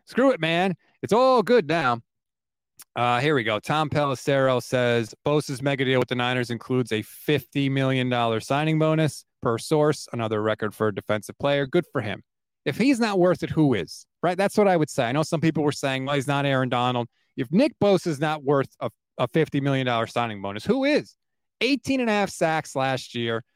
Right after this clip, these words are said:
defensive player of the year, led the league in sacks. It's gotta be him. And you might say that, "Well, he shouldn't get more than Donald 'cause he's not as good a player as Donald," but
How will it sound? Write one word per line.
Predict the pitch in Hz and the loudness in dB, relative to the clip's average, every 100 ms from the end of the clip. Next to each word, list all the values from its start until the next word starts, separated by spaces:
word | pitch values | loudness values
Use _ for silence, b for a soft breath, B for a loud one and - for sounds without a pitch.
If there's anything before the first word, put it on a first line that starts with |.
| _ - | _ -4
defensive | 139 240 226 220 202 175 | 0 2 2 0 -2 -2
player | 185 175 | 0 2
of | 170 | 2
the | 143 | 0
year, | 120 120 123 | -2 0 0
led | 123 175 262 | 2 0 2
the | 226 | 2
league | 202 185 | 4 2
in | 165 | 0
sacks. | - 139 131 131 - _ _ _ _ _ _ | -2 -2 -2 -2 -6 _ _ _ _ _ _
It's | - | -4
gotta | 240 285 | 2 2
be | 170 110 | 0 -6
him. | - 104 _ _ _ _ _ _ _ _ - | -12 -18 _ _ _ _ _ _ _ _ -4
And | 185 185 | -2 -2
you | 180 220 | -4 -2
might | 247 254 220 190 | 0 0 -2 -8
say | - 247 240 | -2 2 2
that, | 208 | 2
"Well, | 202 | 2
he | 180 | 2
shouldn't | 160 - 214 | -2 -4 -2
get | 190 | -2
more | 190 185 196 | 2 2 2
than | 165 | 2
Donald | 160 185 185 | 2 2 2
'cause | 160 147 | -2 -8
he's | 151 | -4
not | 170 | -4
as | 175 | -2
good | 170 | -4
a | 160 | -4
player | - 185 180 | 0 2 2
as | 151 | 0
Donald," | 165 160 165 | 0 0 0
but | 143 | -2